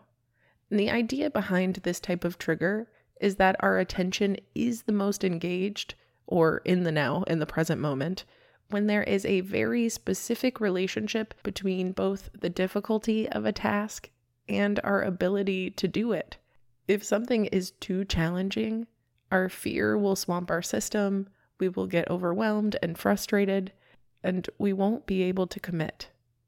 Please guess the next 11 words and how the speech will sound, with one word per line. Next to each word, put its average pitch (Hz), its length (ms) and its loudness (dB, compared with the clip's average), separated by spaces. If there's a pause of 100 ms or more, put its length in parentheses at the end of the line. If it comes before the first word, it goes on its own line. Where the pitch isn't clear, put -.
(160)
But 196 180 4
if 208 140 0
a 214 60 2
challenge 214 500 0
is 202 180 0
too - 180 -4
simple, 196 600 2 (320)
we 190 240 -4
will 220 280 0
become 185 500 0
disinterested 185 920 -2